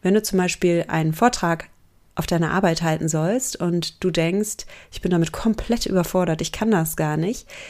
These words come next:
dann fühlst du dich natürlich unsicher, dann wirst du diesen Vortrag vielleicht auch mit Zittern in der Stimme halten oder unsicher wirken, wirst deine Kollegen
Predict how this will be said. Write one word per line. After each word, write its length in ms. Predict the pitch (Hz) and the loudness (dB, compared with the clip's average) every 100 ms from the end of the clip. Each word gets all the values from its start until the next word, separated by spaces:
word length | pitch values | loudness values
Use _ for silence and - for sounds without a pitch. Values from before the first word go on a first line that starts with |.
| - - | -18 -2
dann 140 | 175 | 0
fühlst 380 | 170 226 262 - | 2 2 2 0
du 40 | |
dich 180 | 180 170 | -2 -2
natürlich 500 | 165 160 170 156 - | -2 0 0 0 0
unsicher, 680 | 214 233 165 160 170 202 285 - - - | 2 4 2 0 -2 -2 -6 -14 -20 -14
dann 220 | - 165 165 | 0 2 6
wirst 240 | 240 - | 6 6
du 40 | |
diesen 220 | 185 175 170 | 0 0 0
Vortrag 600 | 202 196 - 175 165 - _ _ _ - | 2 2 2 0 0 -6 _ _ _ -6
vielleicht 360 | 160 160 160 | -2 0 0
auch 120 | 160 | -2
mit 160 | 160 156 | 0 2
Zittern 760 | - 233 214 185 180 180 175 175 | 4 4 6 4 4 2 0 0
in 160 | 160 | 0
der 100 | 165 | 0
Stimme 420 | 160 - 220 196 | 0 2 4 2
halten 760 | 185 175 170 170 170 170 165 160 | 2 2 2 0 0 0 0 -2
oder 540 | 165 156 151 147 156 - _ _ _ _ - | -2 -2 0 -2 -4 -8 _ _ _ _ -2
unsicher 580 | 233 247 190 196 190 160 | 6 8 8 6 4 2
wirken, 680 | 170 165 165 165 165 - 190 | 2 2 0 0 0 -4 -2
wirst 220 | 175 165 | -2 0
deine 200 | 160 160 | -2 -2
Kollegen 560 | 156 160 165 175 170 165 | 0 2 6 4 4 -2